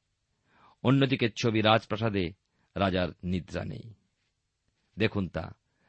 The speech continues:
ছয়ের অধ্যায় প্রথম পদে লেখা আছে, "সেই রাত্রিতে রাজার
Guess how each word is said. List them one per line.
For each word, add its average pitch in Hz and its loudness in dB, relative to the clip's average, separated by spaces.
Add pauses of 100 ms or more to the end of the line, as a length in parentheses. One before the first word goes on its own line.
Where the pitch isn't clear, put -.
(160)
ছয়ের 101 0
অধ্যায় 85 -8 (540)
প্রথম 170 4
পদে 110 4
লেখা 98 2
আছে, 92 0 (320)
"সেই 208 4
রাত্রিতে 175 2 (280)
রাজার 113 6